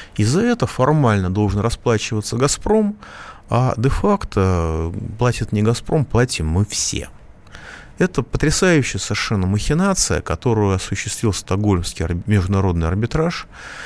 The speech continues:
Суд, который до этого считался вполне себе респектабельным, вполне себе нормальным, но показал, что он полностью политически ангажирован.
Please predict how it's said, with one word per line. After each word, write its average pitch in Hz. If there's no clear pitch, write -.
Суд, 170
который 110
до 120
этого 92
считался -
вполне 101
себе 87
респектабельным, 85
вполне 90
себе -
нормальным, 156
но 147
показал, 151
что -
он 127
полностью 147
политически 80
ангажирован. 85